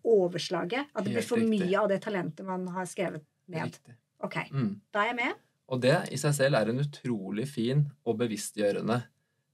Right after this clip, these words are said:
Speaker 2: eh, oppdagelse,
Speaker 1: Mm.
Speaker 2: som vi ofte kan slite litt med å gjøre, fordi det går inn å se på, på en måte, egne svake sider, eller ting vi ikke får til, kan være veldig vanskelig, fordi
Speaker 1: Ja.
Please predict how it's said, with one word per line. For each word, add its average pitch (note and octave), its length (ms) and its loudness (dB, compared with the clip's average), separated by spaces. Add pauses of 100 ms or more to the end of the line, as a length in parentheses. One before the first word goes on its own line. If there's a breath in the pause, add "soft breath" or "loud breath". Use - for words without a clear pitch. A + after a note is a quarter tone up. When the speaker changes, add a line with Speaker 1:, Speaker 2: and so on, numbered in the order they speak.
(100)
Speaker 2:
eh, A2 360 2
oppdagelse, G#2+ 680 -2 (320)
Speaker 1:
Mm. G3+ 160 -12
Speaker 2:
som B2 160 -2
vi C3+ 240 0 (760)
ofte C#3 460 -6
kan D3+ 120 2
slite C#3+ 500 -2
litt A2 200 -4
med B2+ 160 -4
å A#2 100 2
gjøre, G#2+ 80 -6
fordi B2 200 -6
det B2 120 -2
går C3 120 0
inn A2 80 0
å B2 40 -4
se G2+ 340 -4
på, A#2+ 220 -4
på - 560 -18
en C#3 60 -2
måte, A#2+ 280 2 (260 soft breath)
egne A2 260 4
svake A2 440 0
sider, G#2+ 640 0
eller A#2 120 -2
ting A2 220 0
vi A#2+ 100 -2
ikke C#3+ 140 -6
får B2 240 0
til, A2 120 -10
kan C#3 120 -4
være B2+ 140 -4
veldig B2 200 -4
vanskelig, A#2 560 -4
fordi A#2 420 0
Speaker 1:
Ja. A#2 40 -8